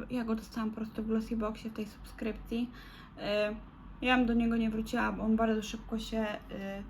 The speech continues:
y, mi zjadał z ust. Także teraz już wiem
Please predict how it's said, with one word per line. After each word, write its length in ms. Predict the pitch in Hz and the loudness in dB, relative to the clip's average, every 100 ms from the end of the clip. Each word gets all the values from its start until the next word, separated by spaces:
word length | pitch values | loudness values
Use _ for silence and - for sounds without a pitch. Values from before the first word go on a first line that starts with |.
| - - - - - | -12 -14 -14 -14 -4
y, 20 | |
mi 60 | 214 | -2
zjadał 640 | 208 240 214 190 175 190 | 4 6 6 6 0 -2
z 100 | - - | -8 -6
ust. 340 | 190 175 - | -4 -4 -4
Także 560 | - 214 214 208 202 196 - - - - - - - - - - - - - | -4 -4 -4 -4 -4 -4 -8 -16 -16 -16 -16 -16 -16 -16 -18 -18 -16 -16 -4
teraz 260 | 254 240 240 | 2 2 2
już 180 | 233 | -2
wiem 240 | 226 240 | 2 2